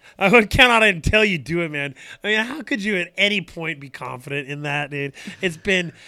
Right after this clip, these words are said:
Speaker 2: it's
Speaker 1: Uh,
Speaker 2: been late in the
Speaker 1: you
Speaker 2: year. It's been
Speaker 1: can't.
Speaker 2: early in the year. It's been backup quarterbacks. It's been starting quarterbacks. It's been f-, new quarterbacks. It just, it's
Speaker 1: Here's
Speaker 2: just
Speaker 1: the thing.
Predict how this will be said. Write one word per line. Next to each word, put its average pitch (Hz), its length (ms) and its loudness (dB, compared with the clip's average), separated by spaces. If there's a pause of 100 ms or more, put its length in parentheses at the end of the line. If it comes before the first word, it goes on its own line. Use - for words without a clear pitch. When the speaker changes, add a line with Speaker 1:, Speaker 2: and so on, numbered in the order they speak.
(100)
Speaker 2:
it's 190 160 -2
Speaker 1:
Uh, 110 60 -6
Speaker 2:
been 190 160 2
late 185 280 6
in 214 80 -2
the 214 80 2
Speaker 1:
you 208 140 2
Speaker 2:
year. 196 140 6
It's 190 100 0
been 185 140 -2
Speaker 1:
can't. 160 60 -8
Speaker 2:
early 185 360 0
in 180 80 -6
the 180 60 -6
year. 180 220 -2
It's 160 120 -6
been 143 220 -12
backup 165 400 -2
quarterbacks. 165 520 -4
It's 151 100 -10
been 160 140 -16
starting 147 400 -8
quarterbacks. 147 480 -8
It's 143 140 -12
been 139 160 -14
f-, 123 160 -20
new 143 180 -8
quarterbacks. 139 640 -6 (320)
It 170 140 -12
just, 160 280 -10
it's 151 180 2
Speaker 1:
Here's 302 200 2
Speaker 2:
just - 0 -
Speaker 1:
the 320 100 -2
thing. 220 320 2